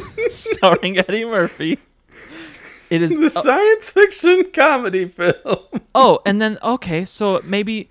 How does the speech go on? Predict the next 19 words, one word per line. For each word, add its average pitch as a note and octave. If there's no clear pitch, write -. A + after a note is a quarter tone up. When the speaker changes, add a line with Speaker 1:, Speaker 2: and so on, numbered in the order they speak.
Speaker 1:
so G3+
they A#3
didn't, C4
the F3
animated G#3
series E3+
didn't E3
steal B2+
it, -
'cause E3
Eddie B3
Murphy G3+
stole E3+
it, E3
'cause G3
it G3+
was F3
a D3+
remake E3